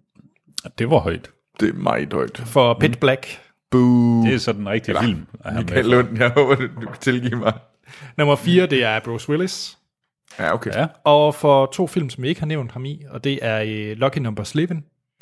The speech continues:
Speaker 1: Uh.
Speaker 2: Det er en fin film, ja.
Speaker 1: Ja, den er god.
Speaker 3: Og så Sin City. Mm. Ja. Nummer tre, det er Stallone.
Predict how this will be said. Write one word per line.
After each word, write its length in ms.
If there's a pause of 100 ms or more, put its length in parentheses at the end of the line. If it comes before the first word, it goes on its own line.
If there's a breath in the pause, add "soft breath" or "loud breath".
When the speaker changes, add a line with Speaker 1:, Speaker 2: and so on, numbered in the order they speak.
(260 loud breath)
Speaker 1:
Uh. 180
Speaker 2:
Det 360
er 40
en 140
fin 180
film, 160
ja. 80 (120)
Speaker 1:
Ja, 100
den 200
er 40
god. 200 (200)
Speaker 3:
Og 140
så 280
Sin 220
City. 240 (1700 soft breath)
Mm. 180
Ja. 120 (540 loud breath)
Nummer 160
tre, 300 (100)
det 180
er 320
Stallone. 560